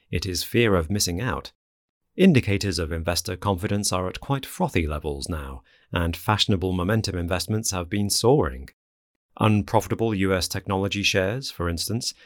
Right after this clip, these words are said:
have strongly outperformed the U S market so far this year, whilst owning Bitcoin and Tesla shares have been two of the most surefire ways to generate positive returns over recent months. On the other hand, asset-intensive and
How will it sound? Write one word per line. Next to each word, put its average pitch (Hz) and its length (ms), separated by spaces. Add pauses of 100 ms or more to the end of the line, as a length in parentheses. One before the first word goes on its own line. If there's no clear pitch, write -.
(140)
have 101 200
strongly 117 520
outperformed 98 760
the 85 80
U 85 180
S 82 120
market 85 360
so 87 180
far 82 240
this 85 220
year, 98 320 (340)
whilst 85 280
owning 101 340
Bitcoin 95 640
and 82 220
Tesla 85 420
shares 87 460
have 90 180
been 98 160
two 104 180
of 95 120
the 101 60
most 98 220
surefire 113 720
ways 82 320
to 107 140
generate 85 440
positive 95 420
returns 101 440
over 80 220
recent 80 400
months. 82 400 (580)
On 104 140
the 95 100
other 185 180
hand, 76 380 (380)
asset-intensive 113 920
and 78 200